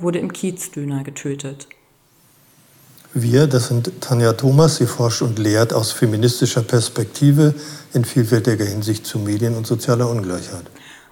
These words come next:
Speaker 1: Und die Stimme, die Sie zuletzt gehört haben, gehört zu Fabian Filschuh. Er forscht und lehrt zu Rechtsextremismus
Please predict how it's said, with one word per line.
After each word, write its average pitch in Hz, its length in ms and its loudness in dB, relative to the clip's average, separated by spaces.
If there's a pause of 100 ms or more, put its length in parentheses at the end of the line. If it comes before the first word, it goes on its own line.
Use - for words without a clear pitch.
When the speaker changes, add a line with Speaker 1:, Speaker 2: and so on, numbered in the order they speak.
Speaker 1:
Und 202 140 2
die 214 80 6
Stimme, 262 280 8
die 196 140 4
Sie 180 320 2
zuletzt 190 480 2
gehört 214 420 2
haben, 190 340 2
gehört 170 260 0
zu 165 80 -10
Fabian 147 440 -2
Filschuh. 226 560 2
Er 147 320 0
forscht 214 580 0
und 170 160 -4
lehrt 170 300 2
zu - 80 -6
Rechtsextremismus 165 960 -4